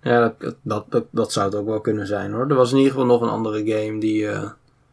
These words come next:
die in die, eh,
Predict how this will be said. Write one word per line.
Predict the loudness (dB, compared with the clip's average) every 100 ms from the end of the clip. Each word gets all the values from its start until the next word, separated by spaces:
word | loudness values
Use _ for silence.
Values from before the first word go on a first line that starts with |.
| _ _ _ _ _ _ _ _ _ -4
die | 2 2 4
in | 6
die, | 6 4 2 -2 -8 -20 _ _ -8
eh, | -6 -4 -4 -4 -6 -6 -8